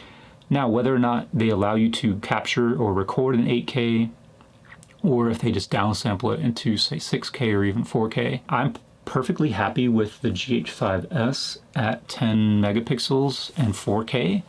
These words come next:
There's never, I've never heard anyone complain about the G H five not being sharp enough or detailed enough. I have heard people complain that it's too sharp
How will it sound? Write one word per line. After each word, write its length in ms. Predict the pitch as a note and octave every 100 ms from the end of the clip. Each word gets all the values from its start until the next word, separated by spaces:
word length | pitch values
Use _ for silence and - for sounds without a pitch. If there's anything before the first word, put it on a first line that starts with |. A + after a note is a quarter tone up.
| -
There's 200 | A#2+ A2+
never, 240 | A#2 D3+ E3
I've 140 | C3+
never 220 | C#3 D#3
heard 180 | B2 C3
anyone 260 | B2 A#2+ A#2
complain 600 | A2+ - G#2+ G#2+ A2 A#2
about 320 | G2+ G2 -
the 80 | G2
G 140 | G2
H 120 | G2+
five 420 | - G2+ F#2+ F#2+ A2+
not 300 | G2+ G#2 A2
being 260 | G2+ F#2+
sharp 380 | G2 - G2 -
enough 320 | G#2+ A2 A2+
or 80 | G#2+
detailed 440 | F#2 G2+ C#3 B2
enough. 420 | B2 B2 B2 - -
I 60 |
have 260 | A2 D3 -
heard 180 | D3+ A#2+
people 240 | C3 A#2
complain 460 | A#2+ A2+ A#2 A2 G#2
that 100 | F#2+
it's 160 | -
too 180 | - C3+
sharp 360 | - - G3